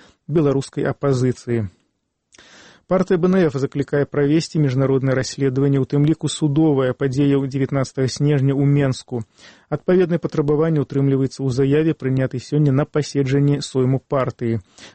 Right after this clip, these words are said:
Партыя Б Н Ф заклікае таксама міжнародныя структуры да арганізацыі палітычнага, дыпламатычнага ды эканамічнага ціску на ўладу Беларусі з мэтай неадкладнага вызвалення палітвязняў ды спынення рэпрэсій.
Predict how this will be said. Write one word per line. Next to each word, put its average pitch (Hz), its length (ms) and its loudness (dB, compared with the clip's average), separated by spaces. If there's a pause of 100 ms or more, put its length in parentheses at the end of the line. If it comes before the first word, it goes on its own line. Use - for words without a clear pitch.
Партыя 175 320 0
Б 147 80 0
Н 147 160 2
Ф 135 80 0
заклікае 139 480 -2
таксама 139 320 -2
міжнародныя 147 640 0
структуры 147 560 -2
да 160 160 -2
арганізацыі 139 800 -2
палітычнага, 147 640 -2
дыпламатычнага 139 960 -2
ды 127 240 -2
эканамічнага 131 640 -2
ціску 156 400 -2
на 131 80 2
ўладу 135 480 0
Беларусі 143 640 0
з 135 80 -2
мэтай 143 320 0
неадкладнага 143 560 0
вызвалення 135 560 0
палітвязняў 139 720 -2 (240)
ды 147 320 -2
спынення 139 640 0
рэпрэсій. 123 640 -4